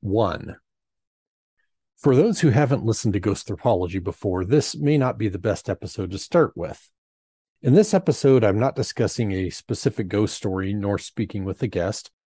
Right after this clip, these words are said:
but rather gathering some of the threads from the stories that have been covered and knitting them together to see what we've learned so far. This is the first in what will be an intermittent series of episodes covering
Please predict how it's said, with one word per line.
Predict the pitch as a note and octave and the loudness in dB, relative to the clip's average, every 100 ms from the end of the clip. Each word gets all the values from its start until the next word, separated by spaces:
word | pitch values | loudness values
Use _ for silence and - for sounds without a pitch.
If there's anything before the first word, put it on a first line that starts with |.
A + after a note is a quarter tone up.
| _ | _
but | C#3+ | 0
rather | E3 D3 B2 | 4 6 4
gathering | G2+ G2+ C3+ D3 C#3+ A#2+ | 2 0 2 4 0 -2
some | C#3+ A#2 | -2 -2
of | |
the | G2+ G2 | -2 -6
threads | - C3+ G2+ F2 | -4 -2 -2 -2
from | - | -10
the | F#2 | -12
stories | - - G2+ F#2+ F2 | -10 -8 -4 -4 -6
that | - | -4
have | F#2+ E2+ | -4 -4
been | G#2 | -6
covered | F#2 G#2 F2+ G#2 G#2 - | -4 -4 -2 -2 -2 -6
and | G2 F#2+ F#2+ | -6 -4 0
knitting | G#2 G#2 G2 | 0 0 -2
them | G2+ F#2 | -2 -4
together | F2+ G2 F#2+ | -2 -2 -2
to | A2 | -4
see | A#2 - G2+ | -8 -2 -2
what | F#2+ G#2+ | 0 -4
we've | G#2 G2 F2 | -2 -4 -4
learned | F2+ F2 F2 | -8 -8 -10
so | - G2 | -10 -8
far. | E2+ - - - - - _ _ _ _ _ _ _ | -4 0 0 -2 -10 -18 _ _ _ _ _ _ _
This | D#3 G3+ G3+ | 4 4 4
is | A3 D#3+ F3 | 0 0 0
the | F3 | -2
first | - D3 C#3+ - | 2 2 2 -2
in | B2 A2 A2+ | -4 -2 -4
what | - A#2+ A#2 | -2 -2 0
will | A2+ | -2
be | A2 G2+ | 0 -2
an | G#2+ | -4
intermittent | A2 G2+ F#2+ B2 - G#2 - | -4 -4 -4 -4 -6 -12 -14
series | - F#2 F2+ F#2 | -10 -6 -6 -4
of | F#2 | -6
episodes | - G2+ G#2 F#2 - | -4 -6 -4 -4 -2
covering | C#3 F#2 F2 D#2 | -2 0 -4 -8